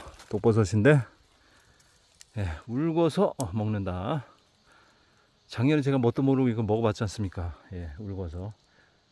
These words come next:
한 삼 일 정도 울고서 먹었는데, 예, 뭐 식감은 그래도 쫄깃한 편입니다. 그래서 양념만 잘하면은 먹을만 하겠더라고요. 아, 여기 근데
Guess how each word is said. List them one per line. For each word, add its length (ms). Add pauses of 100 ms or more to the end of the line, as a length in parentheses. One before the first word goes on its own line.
(300)
한 180
삼 260
일 80
정도 220
울고서 340
먹었는데, 640 (1300)
예, 120
뭐 180
식감은 640 (220)
그래도 220
쫄깃한 580
편입니다. 520
그래서 280
양념만 640
잘하면은 560 (760)
먹을만 380
하겠더라고요. 600 (1500)
아, 400
여기 200
근데 260